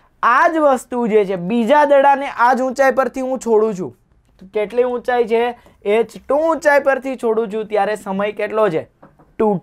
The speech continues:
ટી છે. તો આપણે શું કહી શકીએ? એસ ટુ બરાબર એચ ટુ. અને કેટલો સમય લીધો? ટુ ટી. આટલી માહિતી તમને આપેલી છે. શોધવાનું શું છે? એચ વન ના છેદમાં એચ ટુ, એટલે કે ઊંચાઈનો ગુણોત્તર.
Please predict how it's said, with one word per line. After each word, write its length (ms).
ટી 220
છે. 100
તો 60
આપણે 220
શું 180
કહી 180
શકીએ? 500
એસ 420
ટુ 280
બરાબર 840
એચ 280
ટુ. 220
અને 180
કેટલો 320
સમય 320
લીધો? 360
ટુ 340
ટી. 240
આટલી 420
માહિતી 400
તમને 280
આપેલી 420
છે. 160
શોધવાનું 680
શું 220
છે? 220
એચ 280
વન 220
ના 280
છેદમાં 680
એચ 200
ટુ, 280
એટલે 180
કે 120
ઊંચાઈનો 640
ગુણોત્તર. 640